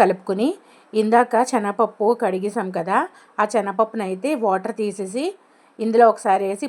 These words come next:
పోపులో ఒకసారి వేసి మొత్తం అంతా అయితే ఒకసారి అయితే వేగనివ్వాలి.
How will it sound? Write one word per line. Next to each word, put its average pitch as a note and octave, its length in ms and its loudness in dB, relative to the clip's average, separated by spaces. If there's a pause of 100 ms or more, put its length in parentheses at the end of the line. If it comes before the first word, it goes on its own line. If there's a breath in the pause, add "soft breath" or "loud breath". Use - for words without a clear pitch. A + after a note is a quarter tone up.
(100)
పోపులో G3+ 380 2
ఒకసారి F#3+ 360 -4
వేసి F#3 300 -6
మొత్తం G3+ 300 -10
అంతా F3+ 260 -6
అయితే F3 240 -4 (720 soft breath)
ఒకసారి G#3+ 340 0
అయితే F#3+ 220 -2
వేగనివ్వాలి. F3+ 680 -2